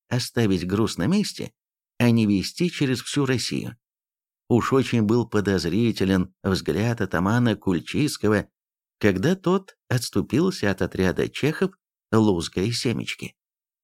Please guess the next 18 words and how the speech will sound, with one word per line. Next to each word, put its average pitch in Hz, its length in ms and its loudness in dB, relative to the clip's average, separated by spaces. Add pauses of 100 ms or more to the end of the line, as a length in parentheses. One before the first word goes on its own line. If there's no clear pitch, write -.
(640)
Когда 107 360 4
прибыли 165 460 2
в 127 80 2
Екатеринбург, 117 960 0
ожидаемо 143 640 0
началось 123 720 0
переформирование 117 1040 0
состава, 62 720 -4 (500)
но 95 280 2
их 110 260 0
вагон 92 500 0
без 101 280 -2
предупреждения 95 840 0
был 92 240 0
загнан 101 440 -2
в - 80 -10
тупик. 131 400 -2 (720)
Жермен 98 640 2